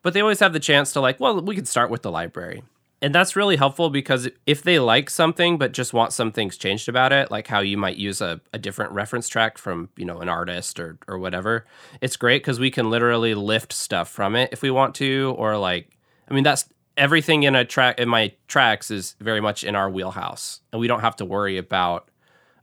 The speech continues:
"Oh, can we pull this off?" Or, you know, it's, it's pretty straightforward from that point.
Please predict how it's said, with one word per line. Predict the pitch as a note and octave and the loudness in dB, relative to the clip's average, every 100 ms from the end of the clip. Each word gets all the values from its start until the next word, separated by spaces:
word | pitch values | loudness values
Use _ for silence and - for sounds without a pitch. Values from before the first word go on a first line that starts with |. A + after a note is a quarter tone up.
| - | -6
"Oh, | G#2 | -4
can | G2+ A2 | -4 -6
we | G2+ | -6
pull | F2 G2+ | -6 -6
this | F2 E2 G2 | -6 -6 -2
off?" | E2+ D#2+ - | -2 -2 -6
Or, | G#2+ | -12
you | - | -8
know, | E2+ D#2+ - _ _ | -8 -8 -12 _ _
it's, | G#2+ G2+ - | -16 -16 -12
it's | F#2+ | -12
pretty | - G#2+ | -8 -6
straightforward | - G#2 - F#2+ F2 D#2+ D#2+ _ _ | -4 -6 -6 -6 -6 -6 -12 _ _
from | _ - | _ -12
that | E2+ F#2 | -12 -10
point. | F2 E2 | -12 -12